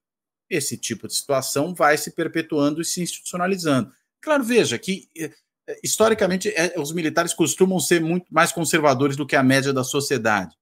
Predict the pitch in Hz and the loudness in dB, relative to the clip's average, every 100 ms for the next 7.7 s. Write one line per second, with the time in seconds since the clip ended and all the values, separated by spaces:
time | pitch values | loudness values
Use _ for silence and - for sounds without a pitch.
0 | _ - - 302 - 226 151 147 120 85 | _ -12 -6 -6 -2 2 4 4 4 -2
1 | _ _ _ _ 135 131 185 170 202 202 | _ _ _ _ -10 -4 -4 0 0 2
2 | 202 156 185 214 - 277 - - - 220 | 2 4 4 2 0 -4 -4 -20 -4 0
3 | 214 233 254 277 269 208 202 196 185 143 | 4 6 6 4 2 2 2 2 2 0
4 | - 170 165 147 143 147 143 135 127 131 | -2 4 4 4 2 2 4 2 2 2
5 | 123 113 202 202 180 - 185 190 185 180 | 0 0 -2 0 -2 -2 -2 0 2 2
6 | 175 160 185 180 170 - 143 143 131 123 | 2 0 0 0 -2 0 2 4 2 0
7 | 123 127 127 107 147 156 131 | -2 -6 -6 0 2 4 0